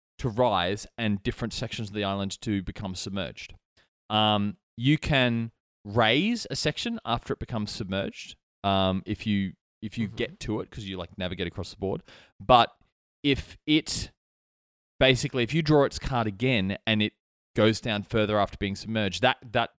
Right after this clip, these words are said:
Speaker 1: tile is off the board. It's gone, and you can no longer cross that square. Um,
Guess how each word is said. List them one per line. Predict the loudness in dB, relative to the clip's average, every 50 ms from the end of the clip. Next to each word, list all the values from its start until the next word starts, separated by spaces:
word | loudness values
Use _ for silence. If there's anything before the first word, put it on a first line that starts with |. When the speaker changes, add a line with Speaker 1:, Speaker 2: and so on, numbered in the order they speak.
| _ -6
Speaker 1:
tile | -2 0 2 2 2
is | 0 -2
off | -4 -4 -4
the | -6
board. | -6 -6 -6 -6
It's | -8 -10
gone, | -2 2 2 4 4 4 2 0 -2
and | -4 -4
you | -4 -2
can | -2 0
no | 2 2
longer | 4 2 2 0 -2 -6
cross | -4 -4 -4 -4 -4
that | -8 -10 -10
square. | -10 -4 -2 -2 -2 -2 -4 -10 _ _ _ _ _ _ _ _ _ _ _ _ _ _ _ _ _ _
Um, | 4 4 6 6 4 4 2 0 -2 -4